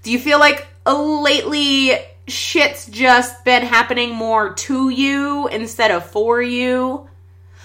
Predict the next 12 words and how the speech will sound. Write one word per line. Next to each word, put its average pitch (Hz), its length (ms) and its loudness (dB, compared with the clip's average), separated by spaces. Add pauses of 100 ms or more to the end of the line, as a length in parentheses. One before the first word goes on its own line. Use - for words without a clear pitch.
(180)
Like, 214 260 0
I 240 200 8
woke 311 260 6
up 277 160 2
on 220 180 4
the 233 160 -8
wrong 180 680 0
side 170 300 -2
of 156 60 -6
the 165 60 -10
bed 147 240 -6
today - 400 -16